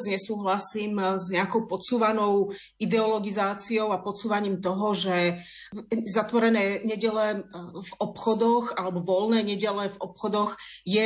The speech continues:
čisto kresťanská, eh, záležitosť alebo kresťanská téma. My ako odbory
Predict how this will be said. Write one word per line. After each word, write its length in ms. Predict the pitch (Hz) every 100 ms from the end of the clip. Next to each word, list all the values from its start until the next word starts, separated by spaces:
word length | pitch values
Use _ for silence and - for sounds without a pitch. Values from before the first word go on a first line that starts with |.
| 214
čisto 640 | - 214 208 - 214 202 202 202
kresťanská, 800 | 180 196 208 196 196 - 202 202
eh, 200 | 202 190 - 180 175 165
záležitosť 720 | 165 175 185 208 - 226 190
alebo 240 | 180 175 175
kresťanská 560 | 175 175 185 - 165
téma. 480 | - 160 196 269 277 - -
My 240 | 233 233 233
ako 160 | 226
odbory 720 | - 180 175 214 220 220 220